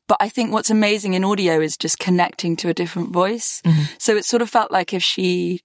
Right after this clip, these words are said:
Speaker 1: did that book in the future, you would have all of those other voices in it and immediately have that connection with a specific voice.
Speaker 2: I think she did a really good job overall, but I know what you mean. And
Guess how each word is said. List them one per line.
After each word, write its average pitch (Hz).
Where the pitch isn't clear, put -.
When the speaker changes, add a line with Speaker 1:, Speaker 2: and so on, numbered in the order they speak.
Speaker 1:
did 175
that 170
book 175
in 170
the 170
future, 170
you 214
would 214
have 208
all 202
of 190
those 185
other 180
voices 185
in 170
it 160
and 170
immediately 170
have -
that 165
connection 170
with 147
a 151
specific -
voice. 156
Speaker 2:
I 208
think 349
she 294
did 214
a 180
really 160
good 139
job 139
overall, 135
but 151
I 160
know 180
what 175
you 170
mean. 143
And 151